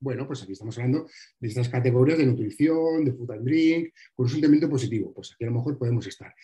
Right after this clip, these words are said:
Pero aquí a lo mejor por, eh, en temas de, de, de tarjetas bancarias, de temas de, de fraude en hoteles y tal, pues no nos interesa, ¿vale? Con lo que ve-, con lo, con lo cual veis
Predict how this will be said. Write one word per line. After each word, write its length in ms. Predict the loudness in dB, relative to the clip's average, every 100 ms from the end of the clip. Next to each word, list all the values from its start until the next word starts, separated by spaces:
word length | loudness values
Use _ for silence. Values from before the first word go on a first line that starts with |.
| -20 -12
Pero 160 | -8 -6
aquí 160 | -2
a 40 | 2
lo 80 | 4
mejor 240 | 4 2
por, 120 | 0
eh, 380 | -2 0 0 2
en 120 | 2
temas 280 | 4 4 4
de, 280 | 2 0 -2 -10 -20 _
de, 200 | 2 6
de 360 | 6 6 4 4
tarjetas 380 | 0 -2 0
bancarias, 680 | 0 0 0 2 4 4 4
de 80 | 0
temas 260 | 0 0 0
de, 340 | 0 2 2 -2 -4
de 160 | -2 -2
fraude 720 | -2 0 4 6 6 4 2
en 120 | 0
hoteles 400 | -2 0 0 0
y 20 | 0
tal, 200 | -2 -2 _ _
pues 160 | 0 4
no 80 | 4
nos 160 | 4
interesa, 440 | 2 -2 -8 -16 -20 _
¿vale? 180 | -12 -12 -16 _ 0
Con 100 | 0
lo 80 | 2
que 120 | 2
ve-, 260 | 0 -2
con 120 | -2 -2
lo, 160 | -2
con 120 | -2
lo 60 | -2
cual 260 | 2 0 4
veis 400 | 4 4 0